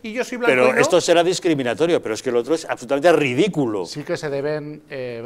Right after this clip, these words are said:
Speaker 3: al menos yo creo que cuando viajen en los aviones, pues medir la temperatura,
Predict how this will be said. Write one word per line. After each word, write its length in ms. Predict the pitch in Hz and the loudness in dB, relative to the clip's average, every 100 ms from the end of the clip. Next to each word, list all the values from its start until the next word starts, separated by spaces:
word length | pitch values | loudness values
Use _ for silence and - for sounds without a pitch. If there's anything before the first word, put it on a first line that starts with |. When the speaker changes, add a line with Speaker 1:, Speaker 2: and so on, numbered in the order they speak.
| 123 | -12
Speaker 3:
al 140 | 120 | -14
menos 300 | 120 147 139 | -12 -10 -10
yo 80 | 127 | -10
creo 160 | 131 147 | -6 -6
que 80 | |
cuando 560 | 135 127 123 120 117 113 | -6 -12 -12 -12 -12 -12
viajen 380 | 120 139 - 139 | -6 -6 -6 -12
en 80 | 127 | -12
los 100 | 120 | -12
aviones, 380 | 127 135 147 147 | -8 -8 -8 -12
pues 360 | 127 120 - | -12 -12 -14
medir 260 | 143 120 135 | -18 -12 -8
la 100 | 143 | -8
temperatura, 840 | 139 135 127 123 143 139 143 147 | -8 -8 -8 -8 -8 -4 -4 -4